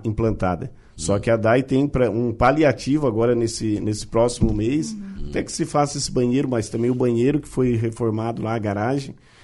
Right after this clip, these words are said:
Speaker 1: também foi o próprio, é,
Speaker 2: O
Speaker 1: proprietário
Speaker 2: proprietário que
Speaker 1: da,
Speaker 2: fez. Não,
Speaker 1: da,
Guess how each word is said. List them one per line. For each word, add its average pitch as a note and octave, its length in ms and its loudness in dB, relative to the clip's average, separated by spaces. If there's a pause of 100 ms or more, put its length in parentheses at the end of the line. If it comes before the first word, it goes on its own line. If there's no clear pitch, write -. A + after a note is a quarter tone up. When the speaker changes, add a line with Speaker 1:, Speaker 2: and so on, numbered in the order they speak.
(140)
Speaker 1:
também A2 240 0
foi B2 160 0
o B2 60 0
próprio, C3+ 680 0 (180)
é, A2+ 400 2
Speaker 2:
O - 40 -8
Speaker 1:
proprietário B2 760 2
Speaker 2:
proprietário - 20 2
que B2+ 80 -2
Speaker 1:
da, C3 380 2
Speaker 2:
fez. B2+ 120 -10 (140)
Não, F2 260 -8
Speaker 1:
da, G#2+ 160 2